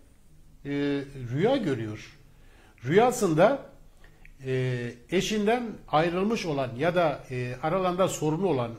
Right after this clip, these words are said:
e, kızı kendisiyle beraber kaldığında bir rüya görüyor. Rüyasında, e, damadı diyelim yine veya kızının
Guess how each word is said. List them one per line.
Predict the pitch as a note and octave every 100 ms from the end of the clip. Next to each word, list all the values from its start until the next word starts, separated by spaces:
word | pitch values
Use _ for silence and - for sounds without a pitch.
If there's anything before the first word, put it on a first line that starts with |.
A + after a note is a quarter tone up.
| -
e, | A#2+ A#2 A2+ A2+ A2 A2 - -
kızı | G3 E3+ D3+ C#4 B3+ -
kendisiyle | E3+ F3+ E3+ A3+ D3
beraber | C3+ B2+ B2+ B2+
kaldığında | C3+ F#3+ C#3+ C#3 C#4 D4
bir | C#4+ G#3+
rüya | F#3+ G3+
görüyor. | F3 A2+ - - - C3
Rüyasında, | A3 B3+ - C3+ F3 C#4+ D4 - - - - - - -
e, | C#3+ C#3+ C#3 B2+ B2 A#2 A2+ B2+ - - - - - A#2+
damadı | C#3+ A#3 C4+ C4 A#3
diyelim | D3 B2 A#2 A2+
yine | A2 A2+
veya | B2 D#3 F#3 - - B2+
kızının | D#3 D#3+ G3 G#3 F3